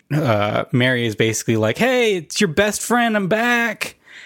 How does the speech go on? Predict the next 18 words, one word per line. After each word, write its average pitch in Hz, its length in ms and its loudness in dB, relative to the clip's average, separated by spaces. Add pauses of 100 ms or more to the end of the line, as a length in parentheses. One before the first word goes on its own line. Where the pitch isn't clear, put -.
(220)
And 110 120 0
she's 110 200 -2
like, 104 160 -2
"What 135 120 0
the 131 80 -4
fuck 170 400 -2
are 160 60 2
you 147 160 2
doing 165 240 2
here? 160 140 2
What 156 180 0
is 151 120 -2
going 160 300 2
on? 160 280 0
Why 147 260 0
are 160 80 0
you 160 140 0
here?" 156 480 0